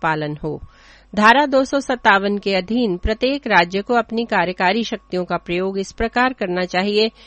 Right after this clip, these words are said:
कि संघ की प्रशासनिक शक्तियों के प्रयोग के रास्ते में किसी प्रकार की बाधा न आए। दो, संचार साधनों के निर्माण तथा उनकी संभाल की जिम्मेदारी,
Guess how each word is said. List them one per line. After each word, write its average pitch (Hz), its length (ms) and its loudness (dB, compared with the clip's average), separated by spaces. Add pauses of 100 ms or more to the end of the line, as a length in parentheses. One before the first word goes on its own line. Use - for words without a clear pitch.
(260)
कि 233 100 0
संघ 247 360 2
की 269 160 -4
प्रशासनिक 226 680 0
शक्तियों 190 440 -2
के 196 240 -4
प्रयोग 196 500 0
के 226 100 0
रास्ते 185 460 0
में 202 280 0 (460)
किसी 254 280 -2
प्रकार 196 420 2
की 208 180 -6
बाधा 175 460 2
न 196 240 -2 (100)
आए। 135 280 -4 (240)
दो, 170 340 -2 (400)
संचार 240 480 4
साधनों 226 560 2
के 247 120 0
निर्माण 190 520 0
तथा 226 300 -2
उनकी 220 300 -2
संभाल 196 520 0
की 220 180 -8
जिम्मेदारी, 156 680 -4